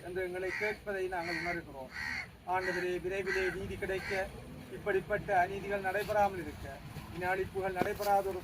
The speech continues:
சூழ்நிலை வரத்தக்கதாக இந்திய தலைவர்களுக்குரிய ஞானத்தை கொடும். இது இவர்களுடைய பிரிவினாலே துயரிட்டிருக்கிற ஒவ்வொருவருக்காகவும் மன்றாடுகிறோம். அவர்களுக்கு வேண்டிய ஆறுதலை கொடும். உண்மையான நீதி கிடைக்க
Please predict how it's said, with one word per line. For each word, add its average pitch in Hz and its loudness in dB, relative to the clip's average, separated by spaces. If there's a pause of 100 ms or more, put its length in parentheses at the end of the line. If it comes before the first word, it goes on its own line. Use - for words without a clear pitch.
சூழ்நிலை 196 0
வரத்தக்கதாக - 8 (560)
இந்திய 185 0
தலைவர்களுக்குரிய 180 -2
ஞானத்தை 151 -2
கொடும். - -6 (400)
இது 403 8
இவர்களுடைய 381 4
பிரிவினாலே 202 2
துயரிட்டிருக்கிற 196 0
ஒவ்வொருவருக்காகவும் 185 0
மன்றாடுகிறோம். 143 -4 (160)
அவர்களுக்கு 185 0
வேண்டிய 185 2
ஆறுதலை 185 4
கொடும். 196 0 (300)
உண்மையான 208 4
நீதி 220 -2
கிடைக்க 180 0